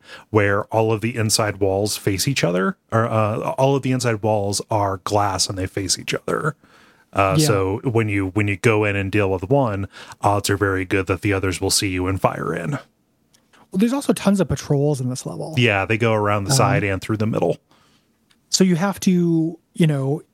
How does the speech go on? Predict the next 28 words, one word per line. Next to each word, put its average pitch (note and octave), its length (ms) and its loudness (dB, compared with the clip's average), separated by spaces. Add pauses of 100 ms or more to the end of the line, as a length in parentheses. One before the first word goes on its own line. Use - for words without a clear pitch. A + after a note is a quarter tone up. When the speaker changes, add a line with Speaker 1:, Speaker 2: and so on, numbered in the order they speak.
Speaker 2:
and F#3+ 260 4
one F#3+ 180 4
of B3+ 60 4
the G3+ 120 0
things F#3+ 220 2
that's, E3+ 140 0
like, D#3+ 80 0
a D3+ 100 2
weird D3+ 300 0
little C#3 340 0 (340)
note D#3 240 4
of D3+ 60 0
this C3+ 160 -2
game C#3+ 320 0
that C#3+ 240 -4
is D#3 100 0
counterintuitive D3+ 680 0
is D#3 120 -6
once D3+ 240 0
you D#3+ 80 4
leave C#3+ 280 -2
the C#3+ 100 0
elevator, D3 400 0
you D3+ 100 0
can't D3+ 240 -2
go C#3+ 120 -4
back C3+ 200 -2
in. D3+ 240 2